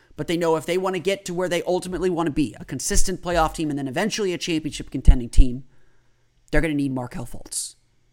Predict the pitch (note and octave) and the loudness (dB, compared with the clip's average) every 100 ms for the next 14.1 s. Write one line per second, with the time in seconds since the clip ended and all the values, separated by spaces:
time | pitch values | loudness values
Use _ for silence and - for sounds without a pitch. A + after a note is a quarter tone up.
0 | _ - C3 C3+ C3 C3+ D3 C#3 C#3 - | _ -6 -4 -2 -2 4 4 4 0 2
1 | C#3 - C#3 C3 C#3 C#3+ D3 D3 D3+ - | 2 2 -4 -4 -4 -2 -2 0 -4 -2
2 | C#3 C3 - _ _ _ - D3+ D#3 - | -6 -6 -14 _ _ _ -8 -2 -2 -2
3 | C3+ C3+ - - - - - A#2 - F3+ | -8 -8 0 0 0 -12 -12 -12 -6 0
4 | G3 F3+ F3 D#3+ - - - - D3 E3 | 6 8 6 0 -6 -18 -20 -8 -4 -2
5 | D#3+ C#3+ C#3+ D3 - D#3+ D3 C#3+ - - | -2 2 6 6 4 -6 -2 -2 -4 -12
6 | - - _ _ _ _ _ _ - B2 | -16 -20 _ _ _ _ _ _ -4 -2
7 | B2+ D#3+ D#3 D3+ - D3+ - C#3 C3 - | 2 2 4 2 2 2 2 -4 -4 -4
8 | C3+ C3+ C3+ B2+ C#3 A2+ - A#2 C#3 E3 | -2 0 -2 -4 -4 -6 -10 -4 2 2
9 | D#3 D#3+ D3 C#3 B2+ B2+ B2+ B2+ B2+ - | 2 2 0 -2 -4 -4 -4 -6 -8 -16
10 | - - _ F3 F#3 C#3+ - - - - | -20 -20 _ 4 4 4 -2 -20 -12 4
11 | - F#3 F3+ - - - G#3 G3 D#3+ E3 | 6 8 4 0 -12 -4 2 2 0 -2
12 | - F#3 F#3 - D3 B2+ D3+ C3 - _ | 8 8 8 2 -6 -2 0 0 -4 _
13 | _ _ _ - E3 D#3+ - - - D3+ | _ _ _ 0 2 2 0 -6 -2 -2